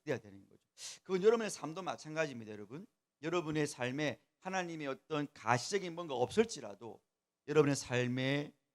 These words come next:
배후의 유유히 그리고 강력하게 하나님의 섭리, 하나님의 은혜가 흐르고 있는 것을 이 에스더를 보면서 우리가 알아야 돼요. 그러니까 이게 룻기와 뭐가 달라요? 룻기는 그 나왔던 인물들이 다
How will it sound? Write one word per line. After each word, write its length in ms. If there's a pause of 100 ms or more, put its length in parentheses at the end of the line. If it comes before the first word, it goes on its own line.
(800)
배후의 580
유유히 480 (280)
그리고 220
강력하게 840 (200)
하나님의 400
섭리, 580
하나님의 400
은혜가 520 (280)
흐르고 260
있는 220
것을 440
이 120
에스더를 340
보면서 360
우리가 400 (500)
알아야 220
돼요. 160 (540)
그러니까 220
이게 100
룻기와 360
뭐가 260
달라요? 400 (480)
룻기는 640
그 80
나왔던 420
인물들이 420
다 340